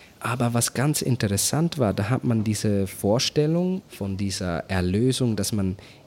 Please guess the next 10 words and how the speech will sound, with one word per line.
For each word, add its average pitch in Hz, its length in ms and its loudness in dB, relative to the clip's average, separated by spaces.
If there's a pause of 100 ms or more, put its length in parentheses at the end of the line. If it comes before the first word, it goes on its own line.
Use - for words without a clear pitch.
in 127 200 2
den 104 180 2
Himmel 143 360 0
kommt, 90 520 -2
aber 101 400 -2
es - 260 -4
war 110 300 0 (600)
so - 320 0
vielen 135 320 0
Gesichtern 98 840 -2